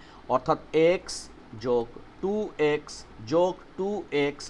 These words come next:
সমান হচ্ছে একশত আশি ডিগ্রি।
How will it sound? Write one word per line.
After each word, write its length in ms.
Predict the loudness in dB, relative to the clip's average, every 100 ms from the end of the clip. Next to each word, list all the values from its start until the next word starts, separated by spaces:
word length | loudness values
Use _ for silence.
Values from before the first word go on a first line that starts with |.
| -18 -20 -14 -4
সমান 260 | 0 2 2
হচ্ছে 180 | 2 2
একশত 400 | 0 0 -2 2 0 0 -18 -20 -4
আশি 340 | 0 0 -2 -8 -8 0
ডিগ্রি। 280 | 0 0 -6